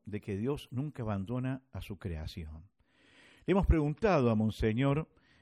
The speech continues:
eh, en medio de este tiempo especial, ¿qué cosa genera tanto agrado en los ayuda-, en los oyentes que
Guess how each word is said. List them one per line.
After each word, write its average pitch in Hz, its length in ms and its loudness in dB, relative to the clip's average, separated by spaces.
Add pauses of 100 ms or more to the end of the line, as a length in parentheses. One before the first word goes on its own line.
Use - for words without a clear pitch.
(140)
eh, 120 560 4 (720)
en 127 140 2
medio 160 180 -2
de 147 60 0
este 131 140 -6
tiempo 147 380 0
especial, 143 600 4 (580)
¿qué - 220 -8
cosa 208 560 -2 (280)
genera 160 680 -4 (220)
tanto 156 480 -4
agrado 120 760 0
en 110 160 -2
los 104 140 -2
ayuda-, 107 500 -4
en 107 160 0
los 101 180 0
oyentes 131 840 -2 (680)
que 180 420 0